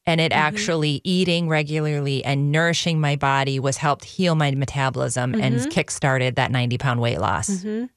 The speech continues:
Speaker 1: Yeah.
Speaker 2: Oh my gosh. Well, you know, I just, we can't even talk enough about the importance of fat and real food for
Speaker 1: Yeah.
Speaker 2: weight loss. But
Speaker 1: Exactly.
Speaker 2: we do have to keep talking about it because I think so many people are stuck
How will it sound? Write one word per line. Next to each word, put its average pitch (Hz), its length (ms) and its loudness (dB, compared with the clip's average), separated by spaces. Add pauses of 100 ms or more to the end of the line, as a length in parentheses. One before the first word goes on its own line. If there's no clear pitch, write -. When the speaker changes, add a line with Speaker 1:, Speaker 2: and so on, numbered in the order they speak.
(440)
Speaker 1:
Yeah. 123 380 2
Speaker 2:
Oh 254 180 0
my 190 160 -2
gosh. 170 460 -4
Well, 202 420 0 (880)
you 240 100 2
know, 226 140 4
I 220 160 2
just, 226 300 -2
we 233 120 -2
can't 233 300 2
even 208 220 2
talk 202 240 2
enough 208 260 0
about 190 380 0 (160)
the 214 60 0
importance 208 420 -2
of 180 120 0
fat 175 480 0
and 185 220 0
real 185 160 2
food 180 540 -2
for 202 180 0
Speaker 1:
Yeah. 160 80 4
Speaker 2:
weight 208 180 2
loss. 160 440 -2
But 185 120 2
Speaker 1:
Exactly. 165 440 2
Speaker 2:
we 139 40 2
do 311 120 2
have 349 140 0
to - 60 -16
keep 240 140 -4
talking 311 400 -2
about 185 260 2
it 185 120 -2
because 202 260 -2
I 214 80 0
think 226 240 -2
so - 240 0
many 208 220 0
people 202 340 -4
are 175 140 0
stuck - 520 -2